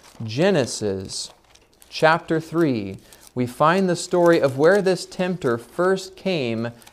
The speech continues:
after mankind. Genesis chapter three, and we find from verses four and five and, and the verse following,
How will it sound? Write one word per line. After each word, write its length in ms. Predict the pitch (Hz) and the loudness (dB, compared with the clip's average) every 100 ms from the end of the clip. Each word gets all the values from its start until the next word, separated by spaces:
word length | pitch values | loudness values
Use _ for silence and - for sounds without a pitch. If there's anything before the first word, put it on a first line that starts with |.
| _ - | _ -4
after 640 | 170 175 175 127 117 117 - - _ | -2 -2 -2 0 2 0 -6 -20 _
mankind. 1000 | 120 123 131 131 131 143 123 104 - - - - | -6 -2 0 -2 -2 -2 0 -2 -8 -14 -18 -14
Genesis 760 | 117 123 175 175 - 170 170 - | -4 0 0 -2 -2 -2 -4 -6
chapter 420 | 160 151 151 143 | -4 -4 -4 -6
three, 680 | 139 147 143 107 98 98 - _ _ _ _ _ _ _ _ _ _ _ _ - _ _ _ _ _ - | -6 -4 -4 -2 -4 -8 -12 _ _ _ _ _ _ _ _ _ _ _ _ -20 _ _ _ _ _ -8
and 100 | 127 | -2
we 100 | 123 | -2
find 580 | 123 160 160 165 170 147 | 2 4 4 4 0 -2
from 340 | - 143 135 | 0 2 2
verses 420 | 131 170 175 175 | 2 2 0 -4
four 580 | - - 160 165 165 170 - _ | -4 0 4 4 4 2 -6 _
and 160 | - 110 | -14 -12
five 540 | - 139 147 156 143 | 0 4 6 4 2
and, 220 | 120 107 - | -4 -8 -12
and 160 | 110 113 | -10 -6
the 40 | |
verse 500 | 113 151 147 - - _ _ _ | -2 -2 -2 -12 -16 _ _ _
following, 680 | - 139 139 143 143 143 | 0 2 2 0 -4 -8